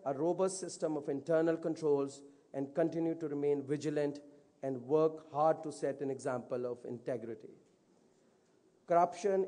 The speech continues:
is a barrier to achieving the Millennium Development Goals and needs to be taken into account in defining and implementing a robust post-twenty fifteen development agenda. The U N Convention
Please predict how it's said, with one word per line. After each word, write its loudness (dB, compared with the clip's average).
is 0
a 2
barrier 6
to -6
achieving -2
the 0
Millennium 2
Development -4
Goals -2
and -4
needs 0
to -6
be -6
taken -2
into -4
account -2
in -6
defining 2
and 6
implementing -4
a -2
robust 0
post-twenty -2
fifteen -4
development -6
agenda. -6
The -4
U 0
N 4
Convention 2